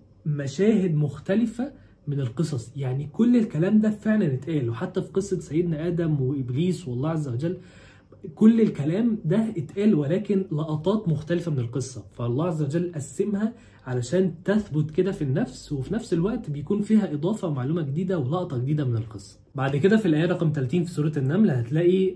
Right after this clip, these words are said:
"إنه من سليمان وإنه بسم الله الرحمن الرحيم". سيدنا سليمان كان أول واحد يكتب "بسم الله الرحمن الرحيم"، وطبعًا "بسم الله الرحمن الرحيم" دي كده كملت ال مية وأربعتاشر بسملة في القرآن، لأن سورة التوبة ما كانش فيها بسملة.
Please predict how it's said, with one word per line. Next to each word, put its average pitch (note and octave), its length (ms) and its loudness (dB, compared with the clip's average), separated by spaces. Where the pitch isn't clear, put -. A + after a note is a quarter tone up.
"إنه D3 500 2
من B2+ 220 0
سليمان C3 640 0
وإنه E3 560 2
بسم D3+ 260 0
الله C#3 260 -2
الرحمن C#3 360 -6
الرحيم". A#2 480 -4
سيدنا D#3 380 2
سليمان C#3 560 4
كان C#3+ 160 0
أول F#3 420 4
واحد F3 400 0
يكتب G3 380 0
"بسم D#3+ 240 0
الله C3+ 240 2
الرحمن C3 340 -2
الرحيم"، A2 400 -4
وطبعًا C#3+ 320 2
"بسم C3 200 -2
الله D3+ 100 0
الرحمن D3+ 220 0
الرحيم" C#3+ 340 0
دي D3+ 160 0
كده F3 220 0
كملت C#3+ 500 0
ال A#2+ 160 0
مية D3+ 180 2
وأربعتاشر B2+ 540 -2
بسملة C#3 480 -2
في - 100 -6
القرآن، C3 560 -2
لأن A#2+ 200 0
سورة C3+ 260 0
التوبة C#3+ 340 2
ما C3 100 2
كانش C3 240 -2
فيها B2+ 140 -2
بسملة. A2 380 -4